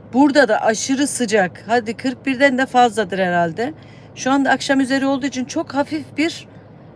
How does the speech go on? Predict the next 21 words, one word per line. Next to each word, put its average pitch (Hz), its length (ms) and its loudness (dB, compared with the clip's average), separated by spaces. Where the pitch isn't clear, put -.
e, 233 520 0
hava 262 180 0
sıcaklığında 269 600 -2
düşüş 254 400 -6
var 214 120 2
ama 254 280 2
yine 247 300 -2
de 269 80 -2
çok - 280 -4
sıcak. 175 560 -8
Evet, 254 340 4
yedi 262 280 -2
saat 311 340 2
fark 277 360 2
var, 196 160 2
fark 214 400 4
var 165 380 0
Amerika 214 500 -4
ile 220 180 -2
Türkiye 196 440 -4
arasında. 180 680 -6